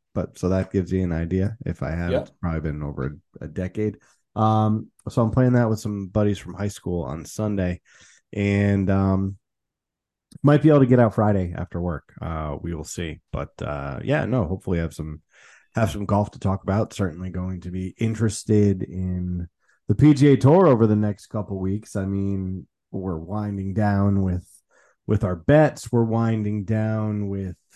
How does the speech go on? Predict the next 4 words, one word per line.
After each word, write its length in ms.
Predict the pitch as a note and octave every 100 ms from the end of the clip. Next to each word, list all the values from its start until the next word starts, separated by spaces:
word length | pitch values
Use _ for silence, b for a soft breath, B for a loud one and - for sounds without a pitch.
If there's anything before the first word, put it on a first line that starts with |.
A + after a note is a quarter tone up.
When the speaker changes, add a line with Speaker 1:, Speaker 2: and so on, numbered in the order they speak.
| _
Speaker 1:
fantasy 480 | C#3+ C3 B2+ G#2+ G#2+
golf, 800 | G#2 D#3+ E3+ E3+ D#3+ - - _ _
where, 680 | - G2+ F#2+ F#2+ F#2+ F#2+ F2+ _ _ _ _ _ _ _ _ _ _ _
gosh, 480 | F#2+ - - - -